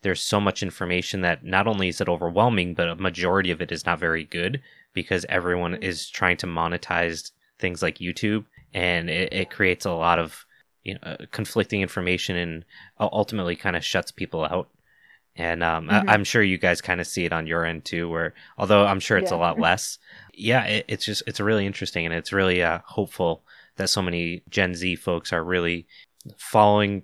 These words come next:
Speaker 1: the steps of their great grandparents who had been kind of living that lifestyle before, and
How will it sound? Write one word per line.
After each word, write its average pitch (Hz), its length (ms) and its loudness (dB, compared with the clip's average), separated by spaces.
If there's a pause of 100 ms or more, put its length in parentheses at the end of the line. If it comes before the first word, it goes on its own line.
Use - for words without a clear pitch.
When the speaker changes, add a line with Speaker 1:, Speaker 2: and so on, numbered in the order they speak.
(120)
Speaker 1:
the 92 180 0
steps - 400 0
of 85 140 -6
their 87 160 2
great 87 360 -4
grandparents 82 760 -6 (300)
who 85 360 -2 (100)
had 87 280 -4
been 85 340 -4 (300)
kind 98 200 0
of 90 80 2
living 92 260 0
that 85 180 2
lifestyle 85 440 0
before, 90 460 -4
and 82 200 -10